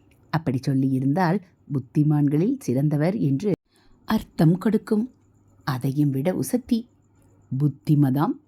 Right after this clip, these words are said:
வரிய என்று சொல்லி இருந்தால், சிறப்பு பொருந்தியவர்களிலேயே ஒருத்தரை மற்றவரோடு ஒப்பிட்டு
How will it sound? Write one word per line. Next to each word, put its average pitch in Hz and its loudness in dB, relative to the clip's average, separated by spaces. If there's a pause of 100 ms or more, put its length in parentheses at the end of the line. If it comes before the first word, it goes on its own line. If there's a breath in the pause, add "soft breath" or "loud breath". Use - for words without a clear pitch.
(120)
வரிய 143 2 (500)
என்று 135 0
சொல்லி 135 0
இருந்தால், 151 2 (380 soft breath)
சிறப்பு 156 0
பொருந்தியவர்களிலேயே 143 0 (400 loud breath)
ஒருத்தரை 160 0
மற்றவரோடு 143 0
ஒப்பிட்டு 185 -2